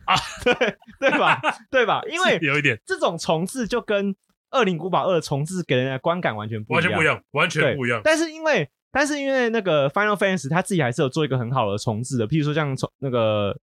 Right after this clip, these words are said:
Speaker 2: 那个F F七。
Speaker 1: F F七吗？我，我其实我不喜欢F F七的重置。
Speaker 2: 你不喜欢F F七？
Speaker 1: 的重置，的重置。
Speaker 2: 是因为它的玩法吗？
Speaker 1: 不是，是因为，<laughs>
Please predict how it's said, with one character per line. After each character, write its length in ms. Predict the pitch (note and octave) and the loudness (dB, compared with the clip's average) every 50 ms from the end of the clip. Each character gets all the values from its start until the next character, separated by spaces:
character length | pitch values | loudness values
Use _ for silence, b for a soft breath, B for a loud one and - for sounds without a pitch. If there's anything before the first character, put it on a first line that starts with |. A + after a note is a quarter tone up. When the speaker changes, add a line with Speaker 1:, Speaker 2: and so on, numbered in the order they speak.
| _ _ | _ _
Speaker 2:
那 100 | - C3+ | -6 -4
个 480 | C3 A#2+ A2+ G#2+ G#2 G2+ G2 F#2+ F#2 G2+ - _ _ _ _ _ _ _ _ | 0 0 2 2 2 2 0 -2 -4 -6 -8 _ _ _ _ _ _ _ _
F 160 | - C#3+ C3 | -2 0 0
F 120 | C3 B2 B2+ | -2 -2 -2
七。 360 | A#2+ - - - C#3 B2+ B2 | -2 -2 -2 0 -2 -2 -2
Speaker 1:
F 100 | A#2 A2+ | -2 -2
F 120 | A2+ A2+ A#2 | 0 0 -2
七 160 | - - A2+ | -2 -4 -6
吗？ 100 | A2 A2 | -6 -4
我， 240 | A#2+ A#2+ A#2+ B2+ B2 | -4 -4 -4 -4 -6
我 80 | A2 | -10
其 60 | - - | -6 -2
实 80 | C3 | 0
我 80 | A#2+ A2 | 0 0
不 80 | A2 | 0
喜 100 | A2+ G#2+ | 2 2
欢 100 | G#2 G#2 G2+ | 4 4 4
F 100 | G2 G2+ | 4 2
F 80 | G2 | 2
七 240 | G2 - - - F#2+ - - - _ _ | 0 -2 -2 -4 -6 -8 -8 -18 _ _
的 140 | - G#2+ G#2 | -2 -2 -2
重 120 | - - C#4 | 0 0 0
置。 60 | - | 0
Speaker 2:
你 20 | |
不 0 | |
喜 60 | - | 2
欢 100 | E3+ - D3 | 2 2 2
F 140 | D3 C#3+ C#3 | 0 0 -4
F 140 | B2+ B2 | -4 -4
七？ 100 | A2+ - | -6 -2
Speaker 1:
的 80 | - C3+ | -2 -2
重 240 | A#2+ - B2+ C3 C#3 | 0 2 0 0 2
置， 180 | C3+ E3 C#3 G#2+ | 2 0 0 0
的 120 | - B2 | 0 -2
重 200 | B2 B2 B2 B2 | 0 0 0 0
置。 100 | B2 C3 | 0 -2
Speaker 2:
是 80 | B2 G3+ | -2 -2
因 60 | G#3+ | 0
为 40 | G#3 | 0
它 80 | G#3 F#3 | 2 2
的 100 | E3 D3 | 2 2
玩 220 | C3 B2+ A2+ C3+ C#3+ | 2 0 0 0 0
法 200 | - A#2 F#2+ F#2 | 0 0 0 0
吗？ 60 | F2+ | -4
Speaker 1:
不 60 | - | -6
是， 220 | B2+ - D#3 C3+ A#2+ | -4 -2 0 -2 -2
是 100 | - E3 | -2 -2
因 80 | D#3 | 0
为， 80 | D#3+ D#3 | 0 0
<laughs> 240 | - - E3 - | 2 0 -2 -2